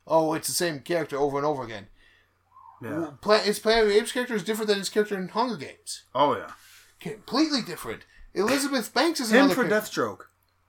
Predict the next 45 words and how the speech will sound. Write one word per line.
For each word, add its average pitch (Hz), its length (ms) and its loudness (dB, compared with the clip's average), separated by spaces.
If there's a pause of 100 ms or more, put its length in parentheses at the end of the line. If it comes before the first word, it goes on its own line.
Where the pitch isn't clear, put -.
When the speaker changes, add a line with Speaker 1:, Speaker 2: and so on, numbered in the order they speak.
(260)
Speaker 2:
Woody 196 160 2
Harrelson 233 300 4
Speaker 1:
Oh, 208 140 10
Speaker 2:
for 214 80 8
Speaker 1:
I, 196 80 2
Speaker 2:
Deathstroke. 185 180 2
Speaker 1:
no, 190 240 4
I 180 140 4
wasn't 339 360 -2
thinking 262 260 -8
him 220 140 -2
for 214 140 -8
Deathstroke 214 440 -2
at 185 80 -2
all. 185 160 0
Speaker 2:
I 175 80 -2
just 165 200 -6
thought 185 180 6
that, 139 200 2
though. 120 80 2
I 120 40 2
was 120 100 -6
like, 113 260 -12
I - 40 -16
was 123 100 -18
like, - 80 -20 (220)
he - 160 -8
would 254 160 4
be 202 80 2
a 160 40 4
good 135 160 -2
Deathstroke, 139 400 -2
though. 92 160 -12
Speaker 1:
You 156 140 -6
know 175 120 0
who 185 100 4
it 143 180 0
would 156 140 -4
be? 208 240 -8 (200)
A 139 120 0
good 170 340 2 (200)
battle-weary, 151 1200 2 (280)
battle-tested 151 1040 0 (1400)
Hal 147 220 2
Jordan. 120 340 -8